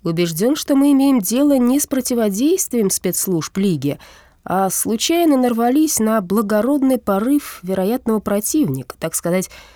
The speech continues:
частный бзик частного лица. Всего не учтёшь, мой подполковник, а маловероятное тоже иногда случается. Видимо, придётся продублировать операцию с кем-то другим".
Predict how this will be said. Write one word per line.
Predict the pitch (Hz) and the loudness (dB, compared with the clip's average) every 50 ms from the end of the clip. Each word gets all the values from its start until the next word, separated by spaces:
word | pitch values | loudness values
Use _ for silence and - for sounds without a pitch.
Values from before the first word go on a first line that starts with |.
| - _ _ _ | -20 _ _ _
частный | - - - 240 277 311 330 302 - 277 269 269 254 | -8 -2 0 2 2 2 0 0 0 0 0 0 0
бзик | 202 180 196 202 233 226 147 - - - - - _ _ - | -2 -2 -2 0 2 0 0 -2 -6 -16 -16 -18 _ _ -10
частного | - - 170 156 - - 147 147 | -4 -4 -2 -2 -2 -4 -4 -2
лица. | 156 175 - - - - - - - _ _ _ _ _ _ _ - - | -4 -4 -4 -6 -6 -6 -8 -16 -20 _ _ _ _ _ _ _ -20 -10
Всего | - - 302 302 330 311 | -4 -2 0 2 2 4
не | 294 269 | 4 2
учтёшь, | 240 - - - - 330 403 - - | 2 0 -4 -6 -6 -6 -6 -4 -4
мой | 165 147 139 | -4 -4 -4
подполковник, | - 135 - 151 143 143 - - 143 131 139 - - - - - - - - - - | -6 -8 -6 -6 -6 -6 -4 -4 -4 -2 -4 -6 -6 -10 -20 -20 -20 -20 -20 -14 -6
а | - - | -2 0
маловероятное | 254 349 403 392 339 302 254 233 233 254 320 349 370 381 359 | 2 4 4 4 4 4 2 2 2 2 2 2 2 2 2
тоже | - 247 254 302 330 381 | 2 2 0 2 2 0
иногда | 381 392 311 214 170 156 | 0 0 0 -2 -2 -4
случается. | - - 156 147 - - 139 139 - - - - - - - 135 - _ _ _ - | -2 -4 -6 -6 -4 -6 -6 -6 -6 -6 -6 -8 -8 -8 -10 -16 -18 _ _ _ -8
Видимо, | - 151 156 170 202 196 226 247 254 | -4 -2 0 0 0 2 2 0 0
придётся | - 220 190 151 156 175 208 220 - - - 202 | 0 -2 -2 -2 -2 -2 -2 -2 -2 -2 -2 -2
продублировать | - 202 202 175 165 151 151 151 165 196 233 233 220 - 196 | -2 -4 -2 -2 -2 -2 -2 -2 -2 -2 -2 -4 -4 -4 -6
операцию | 170 - 151 151 170 202 - - 220 202 | -6 -4 -4 -4 -4 -4 -2 -2 -2 -2
с | - - | -4 -2
кем-то | - 180 185 185 196 | -2 -2 -2 -2 -2
другим". | 190 226 269 269 370 381 - - - | -2 0 0 2 2 2 2 0 -4